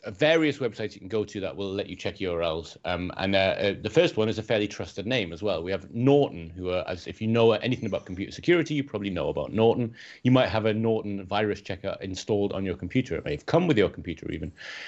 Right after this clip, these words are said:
Um, they have a, uh, an extension for, uh, Chrome, which will allow you to post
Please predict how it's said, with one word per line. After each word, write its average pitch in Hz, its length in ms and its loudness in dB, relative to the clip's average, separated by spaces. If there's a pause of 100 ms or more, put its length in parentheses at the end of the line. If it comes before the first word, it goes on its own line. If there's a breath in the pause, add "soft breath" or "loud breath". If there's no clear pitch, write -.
(260 loud breath)
Um, 123 220 4 (100)
they 151 160 4
have 156 400 -2
a, 117 380 -6
uh, - 40 -8
an 101 320 -6
extension 123 840 -4
for, 104 500 -2
uh, 95 220 -4
Chrome, 101 500 -6 (580)
which 107 160 0
will 120 120 6
allow 110 140 6
you 107 160 4
to 104 80 -2
post 110 320 -2